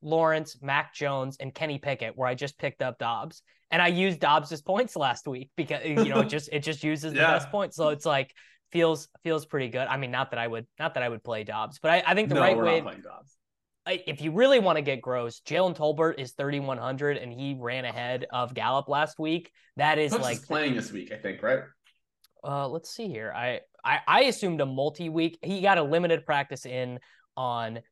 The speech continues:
Speaker 1: Wednesday. We are recording this Thursday morning, so they haven't practiced yet. Obviously, if, if he does play, uh, you're, you're not doing, you're not doing Tolbert. I wonder if this is a spot where they,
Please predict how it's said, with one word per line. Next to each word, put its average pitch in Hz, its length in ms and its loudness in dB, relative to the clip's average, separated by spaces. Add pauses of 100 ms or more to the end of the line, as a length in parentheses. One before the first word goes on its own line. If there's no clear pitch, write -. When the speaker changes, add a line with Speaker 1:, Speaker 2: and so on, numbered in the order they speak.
(140)
Speaker 1:
Wednesday. 131 920 -2
We 131 160 -4
are 123 60 0
recording 120 420 -2
this 117 120 -6
Thursday 123 320 -6
morning, 120 280 -8
so - 100 -18
they 127 80 -2
haven't 113 180 -6
practiced - 400 -6
yet. 135 140 -2
Obviously, 131 500 -2
if, 117 60 -10 (140)
if 113 100 -14
he 127 80 -10
does 127 320 -8
play, 196 420 -4 (300)
uh, 117 260 -6
you're, 127 220 -6
you're 123 180 -10
not 113 200 -8
doing, 135 340 -6 (100)
you're 131 80 -6
not 113 140 -4
doing 117 180 -8
Tolbert. 127 300 -2
I 190 120 8
wonder 190 280 6
if 143 100 0
this 147 180 -6
is 127 120 -6
a 123 60 -10
spot 123 340 -2
where 127 100 -2
they, 120 360 -6